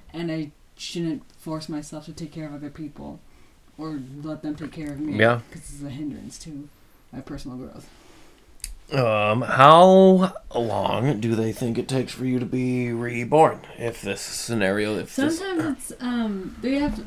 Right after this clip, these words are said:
Speaker 1: um, stories of kids telling their parents, they're, like, fucking three, four, telling their parents that, like, they remember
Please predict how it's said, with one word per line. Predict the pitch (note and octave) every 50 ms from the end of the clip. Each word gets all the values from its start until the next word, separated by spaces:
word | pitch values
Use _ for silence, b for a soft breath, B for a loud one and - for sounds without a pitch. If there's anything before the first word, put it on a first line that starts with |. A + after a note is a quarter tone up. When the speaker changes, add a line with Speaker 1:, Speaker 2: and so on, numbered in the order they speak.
| -
Speaker 1:
um, | A#3 A3 A3 G#3+ G#3 G3 F#3 F#3+ F#3+ - - -
stories | - - - G#3 G3+ G#3 G#3+ A3+ A#3 A#3+ A#3 A3+ A3 -
of | - F#3+ G#3 G3+ G3+ G3+ F#3+ F3+ F#3 - - b b b b b b b - - -
kids | - - - - A#3 A3 G#3 G3+ G3 F#3+ F3 - - - - - - - - - - - - - - _ - - - - - - - - -
telling | - - A3+ G#3+ G#3+ G#3 G#3 G#3
their | G3+ F#3+ F#3
parents, | F#3 - - G3 F#3+ F3+ F3+ F#3+ G#3 - -
they're, | G#3+ G#3+
like, | G#3 - G3+ - -
fucking | - F#3 F3 F3+ E3+ E3 E3 E3 -
three, | - F3 F3 F3+ F3 F3 F3 F3 E3+ F3
four, | F3 - F3+ E3+ E3 E3 D#3+ E3 E3+ F3 - b b b b b b b b b _ _ - -
telling | - - A3 G#3+ G#3 G3+
their | G#3 G3+ G3 F3+
parents | F#3 - - G#3 G3+ F#3+ F#3 F3+ F#3 F#3 - - - -
that, | F#3 F3 F3 E3+ E3+ - - - - _ _ _ -
like, | G3+ G3 F#3+ F3+
they | F#3 F#3+ F#3
remember | F3+ F3+ F3+ F3+ F3+ F3+ F3+ F3+ F3+ F3+ F3 E3+ E3+ E3+